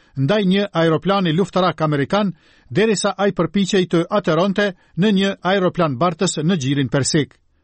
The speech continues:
Zëdhënësi i Komandës Qendrore të Forcave të Marinës së Shteteve të Bashkuara, Bill Urban, tha se ky afrim ka ndodhur në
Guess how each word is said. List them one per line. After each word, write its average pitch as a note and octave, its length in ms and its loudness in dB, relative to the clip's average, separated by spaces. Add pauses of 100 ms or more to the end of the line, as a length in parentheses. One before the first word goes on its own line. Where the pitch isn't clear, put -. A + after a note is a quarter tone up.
(380)
Zëdhënësi D#3+ 480 0
i C#3 80 -4
Komandës D#3+ 480 0
Qendrore E3+ 400 0
të D3+ 160 -2
Forcave D#3 400 0
të D3 160 -2
Marinës D3+ 400 0
së D3 80 0
Shteteve D#3 400 0
të D#3 80 -2
Bashkuara, C#3+ 540 0 (420)
Bill E3 340 0
Urban, C#3 440 -2 (340)
tha F#3 120 0
se E3 200 -2
ky G#3+ 160 2
afrim G3 320 -2
ka D#3+ 80 0
ndodhur F3 400 0
në D#3 80 0